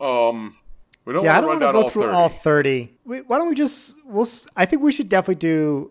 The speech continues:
Speaker 2: top fifteen, but, uh, and again, list, link is in the show notes, but just scrolling through the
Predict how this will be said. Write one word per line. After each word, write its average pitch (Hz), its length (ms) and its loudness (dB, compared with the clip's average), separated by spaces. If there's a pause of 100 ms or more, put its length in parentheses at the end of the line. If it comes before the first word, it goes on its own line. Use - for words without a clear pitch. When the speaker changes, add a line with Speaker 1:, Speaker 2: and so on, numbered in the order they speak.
Speaker 2:
top 147 300 -6
fifteen, 120 640 -6 (160)
but, 135 420 2 (100)
uh, 123 520 -2
and 196 320 -4
again, 156 380 -2 (180)
list, 202 280 0 (180)
link 190 260 -4
is 202 100 -4
in 214 80 -4
the 220 80 -4
show 160 220 -2
notes, 127 500 -6 (140)
but 180 180 6
just 320 320 -2
scrolling 208 380 2
through 190 180 -10
the 151 240 -4